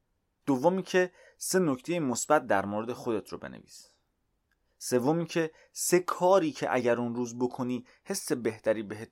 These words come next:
دست می‌ده رو بنویس. این می‌شه بخش صبح.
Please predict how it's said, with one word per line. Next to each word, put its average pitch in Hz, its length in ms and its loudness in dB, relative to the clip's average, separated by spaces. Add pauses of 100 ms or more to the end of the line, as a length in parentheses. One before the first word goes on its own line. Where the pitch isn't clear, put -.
(100)
دست 110 280 -4
می‌ده 110 180 -4
رو 82 100 -8
بنویس. - 500 -18 (840)
این 262 180 2
می‌شه 220 240 0
بخش 127 500 -2
صبح. - 400 -10